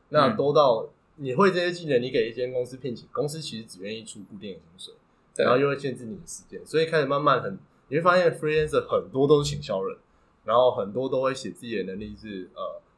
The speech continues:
Speaker 1: 数位行销、文案撰写跟，呃，图像设计。
Speaker 2: 嗯，对。
Speaker 1: 这三项是最多人在做的。
Speaker 2: 嗯。
Speaker 1: 那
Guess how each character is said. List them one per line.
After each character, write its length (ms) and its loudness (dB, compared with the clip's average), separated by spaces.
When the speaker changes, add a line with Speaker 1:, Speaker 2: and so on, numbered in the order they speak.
Speaker 1:
数 160 -14
位 160 4
行 240 -14
销、 460 -8
文 200 -4
案 160 -4
撰 240 -2
写 340 -16
跟， 100 -6
呃， 440 -8
图 120 -20
像 260 -6
设 220 -4
计。 140 -12
Speaker 2:
嗯， 60 -18
对。 320 0
Speaker 1:
这 140 8
三 200 4
项 200 -4
是 60 -8
最 140 -2
多 180 -2
人 60 -8
在 100 -10
做 180 -12
的。 60 -14
Speaker 2:
嗯。 80 -20
Speaker 1:
那 380 4